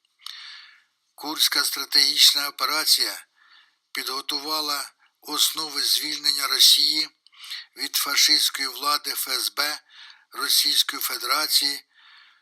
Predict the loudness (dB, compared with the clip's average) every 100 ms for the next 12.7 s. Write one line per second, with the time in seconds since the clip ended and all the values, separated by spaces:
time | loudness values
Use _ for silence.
0 | _ _ _ _ _ _ _ _ _ _
1 | _ -10 -10 -8 -14 -12 -14 -12 -10 -10
2 | -4 -4 -4 -8 _ _ _ _ _ -4
3 | -2 -2 -4 -6 -6 -6 -4 -6 -8 -10
4 | -10 -14 _ _ _ -20 -20 _ _ _
5 | _ _ _ -8 -6 -4 -4 -4 -8 _
6 | _ _ _ _ _ _ _ _ _ _
7 | _ _ _ _ -18 -16 -20 _ _ _
8 | _ _ _ _ _ _ _ _ _ _
9 | _ _ _ _ _ _ _ -6 4 6
10 | 4 -2 -16 _ -10 0 4 4 0 -6
11 | -4 -6 -8 -4 -4 -4 -8 -10 -10 -8
12 | -8 -8 -8 -8 -6 -10 -10